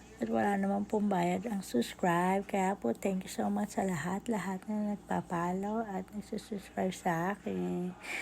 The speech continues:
I-share ko sa inyo kung anong nakikita ko dito sa Amerika. Kahit wala kayo sa Amerika, ay may idea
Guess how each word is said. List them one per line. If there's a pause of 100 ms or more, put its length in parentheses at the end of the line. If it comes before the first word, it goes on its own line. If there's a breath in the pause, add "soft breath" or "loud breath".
(1500 loud breath)
I-share
ko
sa
inyo
kung
anong
nakikita
ko
dito
sa
Amerika.
Kahit
wala
kayo
sa
Amerika,
ay
may (220)
idea